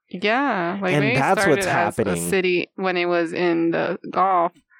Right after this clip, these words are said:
Speaker 1: but once they moved, it became
Speaker 2: A
Speaker 1: a
Speaker 2: country.
Speaker 1: country. Mm. Could be.
Speaker 2: Atlantis, the
Speaker 1: Mm.
Speaker 2: country, not the city. It's
Speaker 1: Yeah.
Speaker 2: not the city of Atlantis. It's the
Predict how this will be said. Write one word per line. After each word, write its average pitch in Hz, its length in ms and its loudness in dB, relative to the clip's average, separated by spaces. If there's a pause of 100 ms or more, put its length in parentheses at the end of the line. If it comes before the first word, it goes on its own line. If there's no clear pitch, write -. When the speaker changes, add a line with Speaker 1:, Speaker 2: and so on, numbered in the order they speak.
(300)
Speaker 1:
but 196 80 -2
once 180 220 0
they 180 140 0
moved, 170 480 2
it 170 100 -2
became 170 600 -4
Speaker 2:
A - 60 -4
Speaker 1:
a - 60 -2
Speaker 2:
country. 156 500 -2
Speaker 1:
country. 175 300 -6 (260)
Mm. 180 400 -2 (880)
Could 220 260 -4
be. 294 120 0
Speaker 2:
Atlantis, - 800 -2
the 214 160 -4
Speaker 1:
Mm. 240 100 -4
Speaker 2:
country, 156 580 -4
not 101 280 -6
the 175 80 -2
city. 85 540 -4 (140)
It's 170 140 0
Speaker 1:
Yeah. 165 60 0
Speaker 2:
not 196 160 2
the 170 100 2
city 190 580 2
of 87 100 0
Atlantis. 82 720 -4
It's - 200 -4
the - 140 0